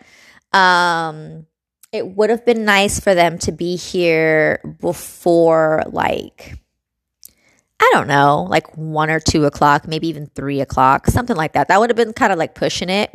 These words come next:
but they were supposed to be here earlier, right? They didn't get here, long story short, they didn't get here until midnight, like, one o'clock. No, not even that. Actually, my nephew, because my nephew tried to surprise me,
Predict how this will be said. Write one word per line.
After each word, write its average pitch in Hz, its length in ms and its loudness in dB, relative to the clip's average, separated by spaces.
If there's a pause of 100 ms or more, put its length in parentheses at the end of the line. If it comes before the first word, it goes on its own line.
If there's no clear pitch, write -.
(120)
but 175 380 4 (240)
they 190 80 -2
were 247 80 2
supposed 247 320 -4
to 185 60 -8
be 185 160 -6
here 156 420 0 (500)
earlier, 160 400 2
right? 165 460 0 (1040)
They 175 300 2
didn't 262 240 -2
get 208 220 0
here, 180 200 0
long 175 160 2
story 220 240 -2
short, 180 220 0
they 180 80 2
didn't 202 180 -4
get 160 220 -2
here 165 160 -2
until 156 680 0 (200)
midnight, 165 720 -2
like, 190 180 -2
one 170 220 -2
o'clock. 190 520 2 (240)
No, 494 320 2
not 480 120 -2 (120)
even 233 140 -8
that. 156 260 -2 (140)
Actually, 277 580 -4 (840)
my 220 140 2
nephew, 220 480 -2
because - 240 0
my 185 80 -2
nephew 185 280 0
tried 180 240 2
to 175 60 -6
surprise 151 460 0
me, 139 320 -14